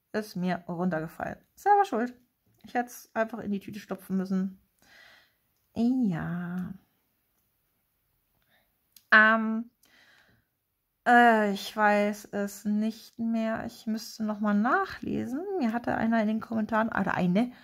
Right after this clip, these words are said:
in die Kommentare geschrieben, dass, äh, bei diesen Tütchen es helfen soll, wenn man sie so aufmacht. Muss ich ehrlich sagen, bin ich zu blöd zu. Weil so, natürlich, fa-, funktioniert super. Aber wenn die richtig zu sind,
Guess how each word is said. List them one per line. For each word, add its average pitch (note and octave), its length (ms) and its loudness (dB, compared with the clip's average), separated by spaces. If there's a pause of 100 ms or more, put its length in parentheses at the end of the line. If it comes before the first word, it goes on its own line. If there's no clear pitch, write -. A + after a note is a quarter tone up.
(360)
in A3+ 180 2
die A#3 80 2
Kommentare A3+ 640 0
geschrieben, B3 580 0 (380)
dass, - 420 -4
äh, G#3 420 0 (520)
bei G#3 120 2
diesen G#3+ 240 0
Tütchen C#4 600 -2 (360)
es - 180 -8
helfen A3 320 0
soll, G#3+ 240 0
wenn G#3 100 0
man G3 320 0
sie G3 120 0
so G#3+ 200 -2
aufmacht. F#3 420 0 (960)
Muss B3 140 0
ich B3+ 80 4
ehrlich A3+ 160 4
sagen, A3+ 400 4
bin G3 160 -2
ich F#3+ 120 -4
zu - 80 -12
blöd F3+ 240 -2
zu. C#4+ 280 -6 (420)
Weil G#3 340 2
so, G#3 420 0
natürlich, G#3+ 460 -2 (520)
fa-, F#3 240 2
funktioniert F3 480 -8
super. G3 300 0 (520)
Aber G#3 200 6
wenn G#3+ 120 2
die G3+ 100 2
richtig G3 320 -8
zu F4 260 2
sind, F#3+ 280 -6